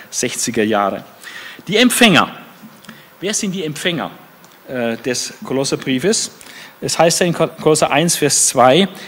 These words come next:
„Die Heiligen an die treuen Geschwister in Kolosse, die mit Christus verbunden sind.“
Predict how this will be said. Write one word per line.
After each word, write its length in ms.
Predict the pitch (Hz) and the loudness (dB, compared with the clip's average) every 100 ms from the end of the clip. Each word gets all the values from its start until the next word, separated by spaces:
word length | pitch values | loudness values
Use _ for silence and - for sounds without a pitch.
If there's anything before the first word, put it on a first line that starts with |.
| - - - | -20 -14 -8
„Die 120 | 139 | -6
Heiligen 640 | 135 135 165 202 226 262 - - - - - - - - - | -2 -2 -2 -4 -4 -6 -8 -20 -20 -20 -20 -20 -20 -20 -14
an 140 | 160 | -10
die 100 | 160 | -10
treuen 400 | 151 156 175 220 | -6 -2 -2 -2
Geschwister 480 | 180 - 196 202 - | -6 -10 -10 -10 -8
in 140 | 170 151 | -8 -6
Kolosse, 600 | 151 143 151 180 240 269 - - - - - - | -4 -4 -4 -4 -4 -6 -14 -20 -20 -20 -20 -12
die 60 | |
mit 160 | 160 165 | -8 -6
Christus 340 | - 180 190 | -2 -2 -2
verbunden 440 | - 151 143 143 120 | -2 -2 -2 -2 -4
sind.“ 400 | - 98 95 | -4 -4 -4